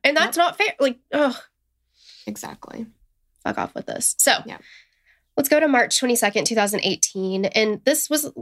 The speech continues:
Speaker 1: in, like any other day in Eau Claire. Jason had been going throughout his morning. He stopped at Racey's for some coffee. And while he was there, he looks up and guess what? Ezra's there.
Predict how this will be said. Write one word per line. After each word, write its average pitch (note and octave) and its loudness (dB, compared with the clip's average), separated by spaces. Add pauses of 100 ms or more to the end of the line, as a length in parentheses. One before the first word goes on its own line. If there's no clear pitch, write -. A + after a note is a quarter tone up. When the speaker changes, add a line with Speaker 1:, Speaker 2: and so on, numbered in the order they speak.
Speaker 1:
in, C4+ 2
like D#4+ 2
any D#4 2
other C#4 2
day A3+ 4
in G#3 2
Eau G3+ 2
Claire. - -2 (160)
Jason A#3 4
had G3+ 2
been B3 -2
going A#3+ 2
throughout A#3+ 2
his A#3+ -2
morning. A3 2
He G#3+ -2
stopped - 2
at A#3 -2
Racey's A3+ 0
for G#3+ 0
some D4 -2
coffee. A#3 0 (340)
And A3+ 4
while G#3+ 2
he A#3 -4
was G3 -6
there, D#4+ 4
he A3 -2
looks D4 0
up A3+ 2
and A#3 -2
guess G3 0
what? D4+ 2 (520)
Ezra's G3+ 0
there. F3 -4